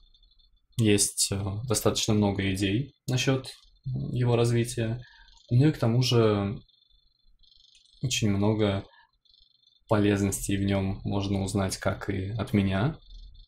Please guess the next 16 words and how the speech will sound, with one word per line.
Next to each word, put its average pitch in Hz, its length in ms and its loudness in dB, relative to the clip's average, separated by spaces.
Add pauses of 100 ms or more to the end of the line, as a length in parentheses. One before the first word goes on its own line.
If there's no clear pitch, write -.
(240)
так 120 300 -4
и 135 140 2 (100)
от 117 260 -2 (300)
других 107 400 2
игроков. 98 520 -4 (340)
Можно 104 220 2
сказать, 98 460 -4
то, 113 200 2
что 101 600 -4 (1000)
открыто 107 760 0 (320)
не 101 140 4
говорится, 101 560 2
либо 101 420 0 (120)
просто-напросто 98 840 -4 (100)
не 104 120 -2
публикуется. 101 840 -2